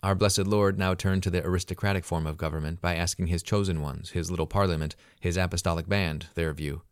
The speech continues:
"And what of you? Who do you say that I am?" Matthew sixteen fifteen. The appeal here was to all of them who had heard his teachings, had seen his miracles, and had been blessed even with the power of working miracles on others.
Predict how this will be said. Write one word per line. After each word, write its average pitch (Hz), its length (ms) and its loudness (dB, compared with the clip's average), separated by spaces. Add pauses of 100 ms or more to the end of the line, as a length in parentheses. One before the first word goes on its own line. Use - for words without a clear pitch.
(800)
"And 104 220 2
what 104 140 6
of 90 80 0
you? 90 340 2 (140)
Who 113 140 4
do 98 100 2
you 104 120 4
say 87 200 2
that 80 120 0
I 80 120 0
am?" 78 260 -2 (580)
Matthew 80 420 -2
sixteen 78 440 -4
fifteen. 76 460 -6 (800)
The 117 140 6
appeal 127 280 6
here 95 220 8
was 95 180 4
to 95 120 0
all 101 140 4
of 95 80 0
them 98 160 4
who 92 160 4
had 87 100 4
heard 95 160 4
his 87 140 0
teachings, 76 480 -2
had 85 180 -2
seen 98 160 2
his 90 160 2
miracles, 80 560 0
and 85 160 -2
had 87 140 2
been 85 160 0
blessed 95 280 2
even 87 220 2
with 85 140 -2
the 85 40 -4
power 90 360 2
of 82 120 0
working 90 300 0
miracles 85 420 0
on 82 140 -2
others. 78 340 -2